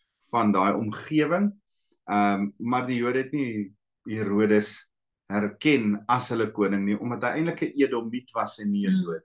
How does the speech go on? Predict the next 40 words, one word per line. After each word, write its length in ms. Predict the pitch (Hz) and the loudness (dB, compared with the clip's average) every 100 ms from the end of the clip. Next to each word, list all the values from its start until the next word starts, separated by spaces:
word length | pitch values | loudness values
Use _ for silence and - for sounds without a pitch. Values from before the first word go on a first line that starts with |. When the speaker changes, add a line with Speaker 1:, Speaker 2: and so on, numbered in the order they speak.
| _ | _
Speaker 1:
nie. 100 | - 233 | -16 -10
Speaker 2:
Hmm. 180 | 185 165 _ _ - | -10 -12 _ _ 0
Speaker 1:
Eh, 380 | - 98 98 117 | 2 4 4 4
maar 380 | 120 120 107 - _ _ _ _ _ _ _ _ _ | 4 4 0 -6 _ _ _ _ _ _ _ _ _
omdat 300 | 135 143 139 | 4 6 6
hy 200 | 120 117 - | 4 2 2
in 180 | 113 104 | 4 4
Rome 320 | 120 160 151 | 6 4 2
groot 340 | - 147 127 | 2 2 0
geword 400 | - 104 95 92 | -2 -6 -4 -4
het, 180 | 95 - | -8 -8
het 140 | 95 101 | -4 -2
die 100 | 104 | 0
keiser 360 | 107 101 104 | 2 2 0
hom 240 | 95 92 87 | -4 -4 -2
daar 200 | 87 - | 0 2
aangestel. 680 | 123 113 - - 95 73 - _ _ _ _ _ _ _ _ | 2 0 -4 -6 -4 -4 -6 _ _ _ _ _ _ _ _
En, 320 | 143 135 131 | 2 4 2
en, 300 | 139 139 139 - | 2 2 2 0
en 160 | 143 | 0
daar's 240 | 143 156 156 | 4 2 2
altyd, 440 | 202 233 214 185 | 2 2 2 -2
elke 340 | 151 185 185 196 | 0 -2 0 -4
nou 220 | 165 147 | -2 -2
en 120 | 143 | -2
dan 260 | 113 113 113 | -2 -2 -2
het 120 | 104 | -4
die, 220 | 104 104 - | -6 -8 -8
het 120 | 104 | -8
die 180 | 107 104 | -4 0
Jode 300 | 120 123 120 | 2 2 2
gesê, 360 | - - 117 113 | -2 -12 -8 -6
"Nee, 140 | 123 | -2
ons 240 | 127 - - | -2 -4 -6
wil 120 | 120 | -4
ons 200 | 120 - | -4 -4
eie 180 | 175 175 165 | 2 2 2
politiese 560 | - 131 120 - 120 123 | 0 0 0 -6 -8 -4
regerder 580 | 107 - 95 85 73 | -4 -4 -6 -4 -6
hê." 80 | 67 | -12